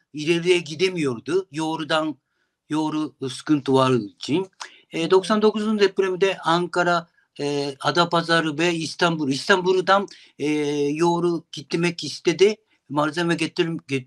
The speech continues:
Speaker 1: götürmek istedi. Ama, e, yolda sıkıntı vardı. Bunlar için,
Speaker 2: Peki,
Speaker 1: e,
Speaker 2: hı hı.
Speaker 1: e, iki bin, e, iki bin diye bir, iki bin sekiz filan de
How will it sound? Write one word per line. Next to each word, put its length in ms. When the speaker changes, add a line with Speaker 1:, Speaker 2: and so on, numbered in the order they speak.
Speaker 1:
götürmek 520
istedi. 540
Ama, 300
e, 40
yolda 600
sıkıntı 440
vardı. 440
Bunlar 320
için, 540
Speaker 2:
Peki, 60
Speaker 1:
e, 200
Speaker 2:
hı 160
hı. 80
Speaker 1:
e, 420
iki 440
bin, 340
e, 260
iki 300
bin 160
diye 220
bir, 140
iki 320
bin 880
sekiz 460
filan 420
de 180